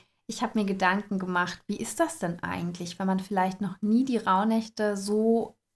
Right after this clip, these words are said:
zelebriert hat und sich noch nicht damit beschäftigt hat, beziehungsweise nicht aktiv damit gearbeitet hat.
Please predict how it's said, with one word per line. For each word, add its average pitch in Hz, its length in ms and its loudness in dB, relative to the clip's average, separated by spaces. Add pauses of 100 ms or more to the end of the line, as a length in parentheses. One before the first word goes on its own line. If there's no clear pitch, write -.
zelebriert 202 760 0
hat 269 280 6
und 208 200 -4
sich 208 160 -6
noch 196 160 -4
nicht 214 180 -4
damit 202 280 0
beschäftigt 220 680 -6
hat, 226 180 -4
beziehungsweise 196 640 2
nicht 202 300 -2
aktiv 262 600 -2
damit 196 380 0
gearbeitet 185 720 -2
hat. 208 260 -2